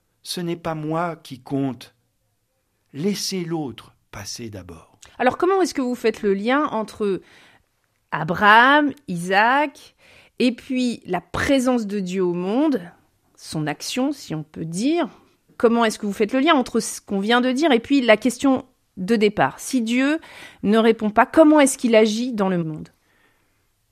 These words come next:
Speaker 1: Nous sommes invités à penser le monde, comme disent, euh, théologiens, «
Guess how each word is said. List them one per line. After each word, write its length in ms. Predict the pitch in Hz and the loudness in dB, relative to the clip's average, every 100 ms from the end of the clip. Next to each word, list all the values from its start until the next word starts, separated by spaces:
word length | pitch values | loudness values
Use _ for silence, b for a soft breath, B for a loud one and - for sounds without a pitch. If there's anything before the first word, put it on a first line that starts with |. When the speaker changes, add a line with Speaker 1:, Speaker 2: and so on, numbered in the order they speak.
| _ _ _ _ _ - | _ _ _ _ _ -10
Speaker 1:
Nous 160 | 143 | -8
sommes 320 | 151 226 202 180 | -4 -2 -2 -2
invités 920 | 165 160 156 160 131 123 101 87 - _ | -6 -8 -8 -4 -2 -4 -8 -12 -18 _
à 120 | 123 | -12
penser 720 | - 175 190 - 185 147 113 113 | -10 -6 -6 -6 -4 -4 -4 -6
le 240 | 110 131 | -4 -4
monde, 560 | 135 151 202 240 226 - _ _ _ _ _ _ - | -2 -2 0 -2 -4 -10 _ _ _ _ _ _ -12
comme 320 | 131 127 120 | -6 -4 -4
disent, 540 | 110 123 139 120 101 110 | -6 -8 -6 -6 -10 -10
euh, 200 | 104 98 95 b 113 | -10 -12 -14 b -16
théologiens, « 840 | 120 110 117 120 127 180 196 185 | -12 -8 -8 -8 -6 -4 -4 -6